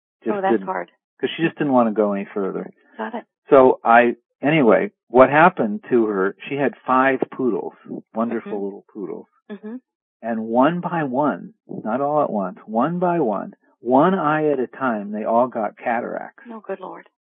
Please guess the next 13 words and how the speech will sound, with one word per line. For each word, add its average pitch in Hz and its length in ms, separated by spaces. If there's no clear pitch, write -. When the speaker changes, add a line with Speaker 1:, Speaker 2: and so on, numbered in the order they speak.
Speaker 1:
So 131 120
she 160 120
had 156 220
to 117 80
fly 135 240
them 120 300
from 107 240
her 180 360
island 110 380
of 104 120
Hawaii 117 560
to - 320
Oahu, 110 720